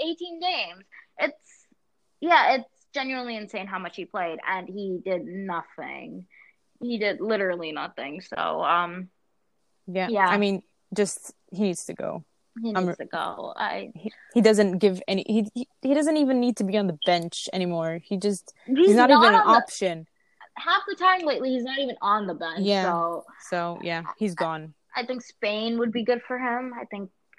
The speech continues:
Speaker 1: something like that. So, good luck, Andres, and
Speaker 2: Yeah.
Speaker 1: get better political opinions. Um,
Speaker 2: Oh, God.
Speaker 1: anyways.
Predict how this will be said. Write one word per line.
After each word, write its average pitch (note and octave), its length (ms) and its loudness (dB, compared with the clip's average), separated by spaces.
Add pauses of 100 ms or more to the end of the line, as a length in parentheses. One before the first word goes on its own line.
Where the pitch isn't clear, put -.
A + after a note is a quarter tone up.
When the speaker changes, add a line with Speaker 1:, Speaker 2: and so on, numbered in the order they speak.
Speaker 1:
something G#3+ 280 -6
like G3+ 180 -6
that. G#3 400 4 (240)
So, F#3 360 -6 (240)
good D4+ 120 2
luck, C4 200 4
Andres, F3 440 -2 (180)
and F#3 600 -10
Speaker 2:
Yeah. F3+ 200 -4
Speaker 1:
get F3 60 -12 (360)
better F#3 400 -2
political F#3 460 -8
opinions. F3+ 560 -14 (200)
Um, G3 360 -2
Speaker 2:
Oh, G3+ 140 2
God. D#4 100 4
Speaker 1:
anyways. C#4 640 8